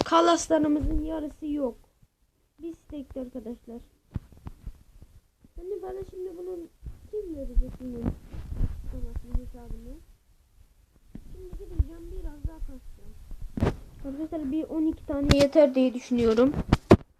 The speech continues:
Ee, bu bölüm, e, yetmeyecek çünkü.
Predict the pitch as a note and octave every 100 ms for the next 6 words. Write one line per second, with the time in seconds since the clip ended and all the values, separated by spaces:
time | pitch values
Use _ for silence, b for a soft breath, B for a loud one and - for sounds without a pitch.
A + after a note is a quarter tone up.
0 | _ - - - C4+ C4 C#4 E4 F#4 E4+
1 | F#4 F4+ F#4 - - - - _ _ _
2 | D4 D#4 D#4 D4+ F4 - C#4+ C4 A#3 B3+
3 | C4 - A#3+ B3 C#4+ E4+